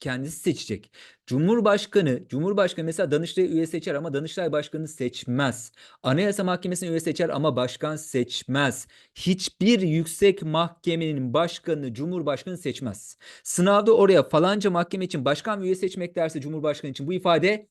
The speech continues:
yanlış. Her yüksek mahkeme kendi başkanı kendi seçer. Hangisi uyuşmuyor? Uyuşmuyor bu konuda. Her yüksek mahkeme kendi seçmiş ama biri uyuşmuyor ya. Hangisi uyuşmuyormuş?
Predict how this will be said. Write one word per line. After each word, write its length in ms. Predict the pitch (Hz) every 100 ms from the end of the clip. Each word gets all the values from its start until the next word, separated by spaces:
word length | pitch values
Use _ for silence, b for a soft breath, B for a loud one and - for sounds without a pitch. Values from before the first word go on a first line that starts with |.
| _ 117
yanlış. 1000 | 113 131 135 135 127 127 113 - - - b b b
Her 200 | 214 233
yüksek 300 | 202 190 180
mahkeme 380 | 160 160 127
kendi 300 | 117 175 185
başkanı 300 | 160 143 117
kendi 280 | 117 175 208
seçer. 440 | 208 208 220 214 - _
Hangisi 720 | - 202 233 220 185 180 175 -
uyuşmuyor? 720 | 165 170 190 190 202 180 185 202 - _ _ -
Uyuşmuyor 520 | 233 254 233 220 185
bu 80 | 160
konuda. 420 | 156 135 123 123 b b
Her 200 | 302 262
yüksek 260 | 240 - 214
mahkeme 320 | 202 202 190
kendi 300 | - 240 240
seçmiş 340 | 240 196 180 254
ama 220 | 220 208
biri 160 | 208
uyuşmuyor 580 | 160 254 277 - 156 110
ya. 320 | 113 180 240 - _ -
Hangisi 360 | 262 247 220 202
uyuşmuyormuş? 600 | 185 180 175 214 -